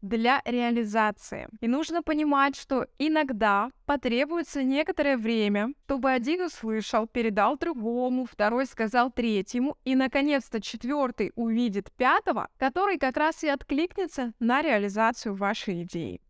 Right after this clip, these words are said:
Спасибо, пожалуйста. Идем к генераторам и манифестирующим генераторам. Разницу я здесь объяснять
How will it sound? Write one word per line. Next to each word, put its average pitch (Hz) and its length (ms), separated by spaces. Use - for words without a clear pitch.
Спасибо, 262 520
пожалуйста. 262 580
Идем 262 460
к 208 40
генераторам 247 680
и 277 160
манифестирующим 262 1040
генераторам. 285 760
Разницу 247 640
я 226 260
здесь 220 340
объяснять 208 640